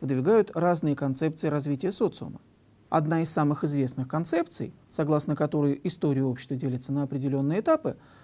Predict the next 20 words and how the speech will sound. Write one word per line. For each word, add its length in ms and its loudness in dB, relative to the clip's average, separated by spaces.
была 200 6
предложена 680 2
немецкими 960 0
философами 560 0
Карлом 400 0
Марксом 340 0
и 220 0
Фридрихом 560 -2
Энгельсом. 440 -4
Эта 240 0
теория 340 4
получила 460 2
название 500 2
формационного 720 2
подхода — 540 -2
так 160 2
как 220 -2
этапы 360 2
развития 420 0
общества 580 -2